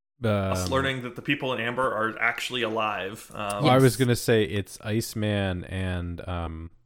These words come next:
Speaker 2: oh, who did his brother play? 'Cause they both played high-profile roles in different franchises.
Speaker 3: Oh, wait, uh, shapeshifter,
Speaker 1: Yeah.
Speaker 3: uh, Fringe Element is gonna be shapeshifters, I believe. That's really
Speaker 2: Yes,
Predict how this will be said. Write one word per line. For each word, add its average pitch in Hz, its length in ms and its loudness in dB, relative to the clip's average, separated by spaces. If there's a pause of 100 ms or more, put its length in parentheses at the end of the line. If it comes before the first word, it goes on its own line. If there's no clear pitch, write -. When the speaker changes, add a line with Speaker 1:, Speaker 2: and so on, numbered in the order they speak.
Speaker 2:
oh, 98 140 -4
who 110 120 -2
did 113 140 -2
his 90 160 -2
brother 90 280 -2
play? 82 360 -8 (880)
'Cause 104 120 -2
they 107 100 2
both 117 380 6
played 127 220 4
high-profile 107 720 4
roles 87 400 -2
in 85 80 -8
different 87 260 -4
franchises. - 480 -4
Speaker 3:
Oh, 190 180 2
wait, 175 240 2
uh, 147 200 2
shapeshifter, 160 1000 2
Speaker 1:
Yeah. 139 100 0
Speaker 3:
uh, 135 200 4
Fringe 131 320 2
Element 113 440 0
is 110 140 -4
gonna 113 160 0
be 110 100 -2
shapeshifters, 101 720 -8
I 110 60 -6
believe. 104 380 -8
That's 101 240 -8
really 113 140 -2
Speaker 2:
Yes, 98 400 -8